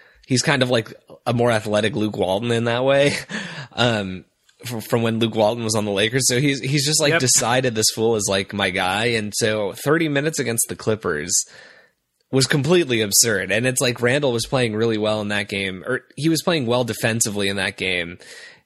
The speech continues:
Speaker 1: and, uh, was giving some energy. And Kyle Kuzma, um, only played twenty minutes in that game and scored fifteen points in twenty minutes. So it's like, how are you gonna give Larry Nance his, in his first game back thirty points where he's not scoring anything for you, and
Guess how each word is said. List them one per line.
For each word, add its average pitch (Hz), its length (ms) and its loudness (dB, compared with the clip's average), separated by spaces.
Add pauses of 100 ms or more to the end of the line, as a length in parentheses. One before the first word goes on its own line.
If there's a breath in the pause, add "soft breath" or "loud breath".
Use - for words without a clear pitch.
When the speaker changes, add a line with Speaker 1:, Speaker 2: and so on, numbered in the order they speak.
(140)
Speaker 1:
and, 113 340 2
uh, 95 460 0 (200)
was 117 200 -2
giving 127 240 2
some 113 180 2
energy. 113 580 0
And 101 140 -8
Kyle 131 280 2
Kuzma, 131 880 0
um, 107 480 -4 (440 soft breath)
only 131 240 2
played 120 260 2
twenty 123 320 2
minutes 110 280 0
in 110 80 0
that 107 200 0
game 107 340 2
and 98 160 -2
scored 110 460 0
fifteen 120 420 2
points 101 580 0 (640 loud breath)
in 120 160 0
twenty 113 300 2
minutes. 107 340 2
So 123 100 4
it's 113 140 0
like, 113 380 2
how 131 180 2
are 151 80 2
you 156 100 0
gonna 143 160 2
give 123 280 0 (200)
Larry 117 400 2
Nance 113 300 0
his, 110 140 -2
in 110 100 -2
his 104 160 -2
first 113 260 0
game 107 220 2
back 104 300 0
thirty 110 300 0
points 107 380 -2
where 101 100 -4
he's 107 200 0
not 110 200 -2
scoring 107 360 -4
anything 113 380 -4
for 143 120 -4
you, 151 280 -2
and 113 260 -4